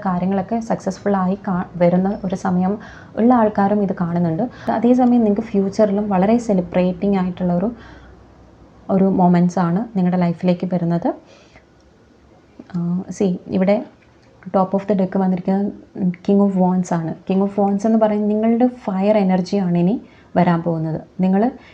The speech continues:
ഏറ്റവും ടോപ്പ് ലെവലിലേക്ക്, ഫയർ എനർജിയിലേക്ക് നിങ്ങൾ വന്നുകൊണ്ടിരിക്കുകയാണ്. See, Queen of Pentacle, ഈ ഒരു എനർജിയിലേക്ക് നിങ്ങൾ പോവുകയാണ്. നിങ്ങൾ ഇനി, നിങ്ങൾ വളരെ ഇൻഡിപെൻഡന്റ് ആയിട്ടുള്ള ഒരു ലേഡി ആണെങ്കിലും, ഇത് കാണുന്ന ലേഡി ആണെങ്കിലും,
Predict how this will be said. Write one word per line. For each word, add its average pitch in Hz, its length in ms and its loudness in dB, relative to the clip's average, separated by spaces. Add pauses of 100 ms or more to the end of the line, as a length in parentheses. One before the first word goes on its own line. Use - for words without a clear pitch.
(160)
ഏറ്റവും 208 260 0 (140)
ടോപ്പ് 196 280 0
ലെവലിലേക്ക്, 185 420 2 (100)
ഫയർ 196 380 0
എനർജിയിലേക്ക് 185 720 0 (400)
നിങ്ങൾ 185 180 4 (240)
വന്നുകൊണ്ടിരിക്കുകയാണ്. 180 800 2
See, 185 200 -6
Queen 196 220 0
of 196 40 -10 (120)
Pentacle, 170 440 -2 (160)
ഈ - 20 0 (120)
ഒരു 214 140 0
എനർജിയിലേക്ക് 190 600 0
നിങ്ങൾ 180 200 2 (100)
പോവുകയാണ്. 165 560 0 (400)
നിങ്ങൾ 214 200 4 (120)
ഇനി, 226 140 4 (160)
നിങ്ങൾ 240 240 4
വളരെ 220 200 2 (140)
ഇൻഡിപെൻഡന്റ് 220 600 2
ആയിട്ടുള്ള 196 400 -2
ഒരു 175 100 -4 (100)
ലേഡി 180 280 2 (100)
ആണെങ്കിലും, 208 440 -4
ഇത് 196 140 -6
കാണുന്ന 190 400 -2
ലേഡി 180 240 0 (100)
ആണെങ്കിലും, 190 360 -2